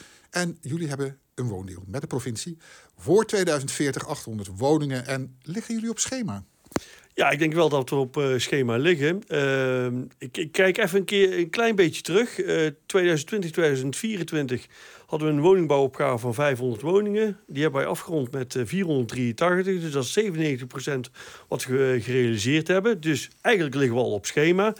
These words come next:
Speaker 2: Maar nu komt een nieuwe opgave tot, eh, tweeduizend veertig van die, eh, ruim achthonderd woningen. En, eh, ik denk, eh, bijna met, eh, grote zekerheid dat we die opgave ook gaan, eh,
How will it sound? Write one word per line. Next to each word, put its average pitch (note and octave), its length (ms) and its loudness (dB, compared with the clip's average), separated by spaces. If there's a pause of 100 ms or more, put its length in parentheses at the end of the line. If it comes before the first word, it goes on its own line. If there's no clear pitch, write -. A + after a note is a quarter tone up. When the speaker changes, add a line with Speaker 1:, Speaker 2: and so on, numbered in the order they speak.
(300)
Speaker 2:
Maar C#3 120 0
nu A3 140 6
komt D3 220 0
een C#3+ 80 2
nieuwe A3 180 4
opgave C3 480 0
tot, - 240 -4
eh, C3+ 80 2
tweeduizend A#2 540 -2
veertig D#3+ 560 0
van C#3 160 -6
die, B2 280 -2
eh, A#2+ 40 0
ruim B2+ 280 0
achthonderd A#2 420 -4
woningen. A#2 500 0 (500)
En, D#3 280 0
eh, D3 200 4
ik E3 240 2
denk, B2+ 300 2
eh, B2+ 100 4 (460)
bijna D#3 280 0
met, C3+ 240 -2
eh, B2 160 0
grote G#3 240 2
zekerheid F3 400 0
dat D#3 140 -4
we D#3 80 -4
die D3+ 120 -2
opgave C#3 380 -2
ook C3 140 -2
gaan, B2 320 -2
eh, A#2+ 140 -2